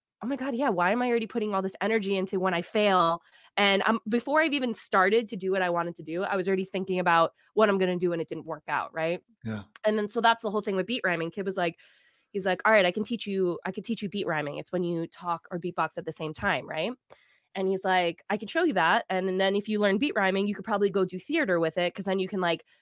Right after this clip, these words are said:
Speaker 1: act or do stories and talk while you beatbox." So Robo, now I'm like, "What? Are you kidding me? Oh my God. Like, this, I'm living on easy street right now. Like, oh my God, I got a mentor. He's gonna teach me how to beatbox. Like,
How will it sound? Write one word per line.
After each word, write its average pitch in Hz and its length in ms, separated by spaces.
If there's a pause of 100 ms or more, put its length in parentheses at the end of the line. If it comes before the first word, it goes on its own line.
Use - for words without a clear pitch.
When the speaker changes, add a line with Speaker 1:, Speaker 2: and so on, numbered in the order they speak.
(140)
Speaker 1:
act 196 380
or 196 100
do 190 240
stories 208 580
and 196 140
talk 185 320
while 175 100
you 170 100
beatbox." 185 580 (520)
So 285 220
Robo, 302 300
now 247 240
I'm 294 100
like, 240 280
"What? 170 800 (200)
Are 277 60
you 285 120
kidding 370 380
me? 392 300
Oh 349 160
my 269 140
God. 381 520 (260)
Like, 285 200
this, 370 260
I'm 349 120
living 339 220
on 220 200
easy 359 280
street 359 340
right 339 200
now. 339 300
Like, 277 240
oh 320 80
my 330 100
God, 190 140
I 202 60
got 254 140
a 202 40
mentor. 403 380
He's 349 120
gonna 311 160
teach - 180
me 311 80
how 269 40
to 220 80
beatbox. 339 560
Like, 269 180